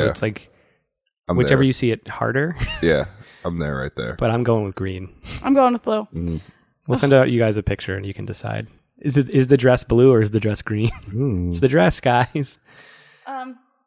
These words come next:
Speaker 3: um,
Speaker 2: Yeah.
Speaker 3: I once had a shirt that was pretty much that exact same color,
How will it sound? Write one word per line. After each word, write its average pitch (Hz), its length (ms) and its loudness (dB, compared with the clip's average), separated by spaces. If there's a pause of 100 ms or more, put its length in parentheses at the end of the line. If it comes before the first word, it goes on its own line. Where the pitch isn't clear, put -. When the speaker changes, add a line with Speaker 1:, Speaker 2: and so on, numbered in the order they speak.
(120)
Speaker 3:
um, 254 520 4 (420)
Speaker 2:
Yeah. 104 200 -8 (1200)
Speaker 3:
I 254 120 0
once 277 180 -2
had 285 100 -4
a 262 40 0
shirt 233 280 -6
that 226 100 -2
was 233 120 -6
pretty 254 200 -4
much 240 140 -2
that 254 100 -2
exact 254 340 -6
same 277 200 -2
color, 269 420 0